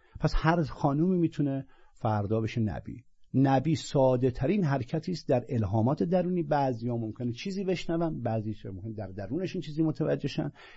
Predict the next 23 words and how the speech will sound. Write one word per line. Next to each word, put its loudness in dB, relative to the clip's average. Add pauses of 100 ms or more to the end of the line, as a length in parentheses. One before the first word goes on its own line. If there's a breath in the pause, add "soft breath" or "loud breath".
(200 soft breath)
الهام 4
بهشون -2
بشه -4 (400 soft breath)
و 2
یا 8
خیلی 0
چیزای 2
دیگه‌ای 0
که 2 (280)
توش -2
هست. -8 (220 soft breath)
این 8
خیلی 8 (100)
نکته 10
مهمیه. 10 (480 soft breath)
درجات 12
صوفی 10 (1000)
که 8 (520)
می‌رسه 12
به 10
اون 10
مقام 12 (300)
صافی 12